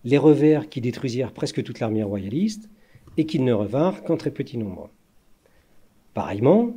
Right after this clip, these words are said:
dans un très rigoureux acte de notoriété, constatant en dix-huit cent vingt-quatre la mort de Samson, de Samson Lemonnier, de Mauzé, sept vétérans attestent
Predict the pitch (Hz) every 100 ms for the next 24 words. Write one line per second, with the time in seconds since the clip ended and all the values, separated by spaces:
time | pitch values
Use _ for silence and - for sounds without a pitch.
0 | - 110 104 95 - 170 147 139 131 131
1 | 143 139 117 120 127 - 107 101 101 107
2 | 104 101 101 196 240 247 - _ 143 -
3 | 135 156 135 135 - _ _ - 185 175
4 | 165 151 151 127 127 131 127 120 _ _
5 | _ _ - 135 135 131 117 104 107 117
6 | 120 - 117 110 101 - 127 151 131 113
7 | 107 101 131 240 - _ 120 123 107 104
8 | 175 285 - _ - _ _ _ _ _
9 | _ _ _ - - - - - 190 147
10 | 139 131 107 131 208 - 127 - 147 196
11 | -